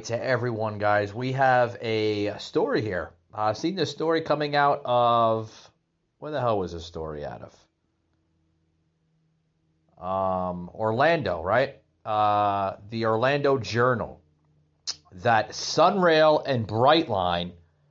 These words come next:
uh, their deal have been reached for connecting Central Florida attractions in Orlando International Airport. That's good news.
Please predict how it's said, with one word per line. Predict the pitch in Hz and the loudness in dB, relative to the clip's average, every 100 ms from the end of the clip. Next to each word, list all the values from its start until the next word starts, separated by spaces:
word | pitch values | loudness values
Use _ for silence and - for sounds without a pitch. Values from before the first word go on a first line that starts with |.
| _ _ _ _ _ _ _ - | _ _ _ _ _ _ _ -2
uh, | 104 107 | 0 2
their | 107 127 | 2 0
deal | 101 120 190 151 98 92 _ _ _ | 0 0 2 2 2 -2 _ _ _
have | - 160 185 160 | 0 4 6 4
been | 175 165 | 2 2
reached | 143 165 120 - - - _ _ _ | 2 2 2 -2 -6 -10 _ _ _
for | _ 147 | _ -2
connecting | 143 160 151 170 - 165 156 - | 0 0 2 0 0 -2 -2 -8
Central | - 151 160 160 180 | -2 0 2 0 -2
Florida | - 156 156 151 139 | 0 4 6 6 4
attractions | 120 - - 143 147 - 101 85 - - - | 0 -2 2 2 2 -4 -8 -10 -14 -18 -10
in | 117 | -2
Orlando | 120 120 135 131 131 | 0 2 2 4 2
International | 127 117 123 117 113 - | 0 -4 -2 -2 -2 -6
Airport. | 107 104 101 82 | -6 -6 -6 -2
That's | 165 | -2
good | - 247 | 0 0
news. | 151 208 247 - - | 2 2 0 -4 -12